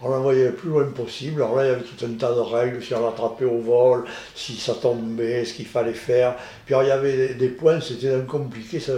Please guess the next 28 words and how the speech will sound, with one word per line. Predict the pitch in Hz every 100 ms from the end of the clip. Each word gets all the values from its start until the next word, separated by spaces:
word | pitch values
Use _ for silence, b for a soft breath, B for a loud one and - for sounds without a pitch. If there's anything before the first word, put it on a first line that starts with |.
| 107
c'est | 123 117 117
un |
jeu | 110 120
anglais, | 120 117 131 127
ça. | - 117 B B B B B B
Puis | - 131
c'était | 123 135 143
comme | - 143 139
au |
tennis, | 139 131 131 127 117
quinze, | - 143 139 131 131 127 131 - B B B
euh, | 127 120 113 117
quarante-cinq, | 117 117 110 113 - 151 139 131 131 127 B B
c'était | - 123 135
pas | 120 120
un | 127
nœud. | 139 143 117 - - b b b
Alors | 113 131
là, | 139
il |
y |
avait | 131 127
des, | 123
c'était | 117 139 147
très | 151 165
compliqué, | 160 131 127 - 117
les | 104
comptes, | - 104 98